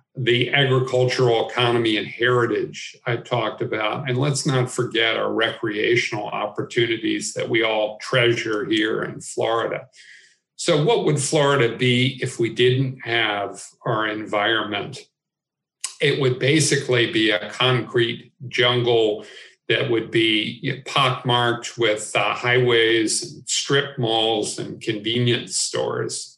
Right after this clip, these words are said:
I don't think anybody wants that future for Florida. So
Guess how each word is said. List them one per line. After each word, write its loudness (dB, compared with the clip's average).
I 0
don't 2
think 0
anybody 2
wants -2
that -2
future -6
for -8
Florida. -6
So 0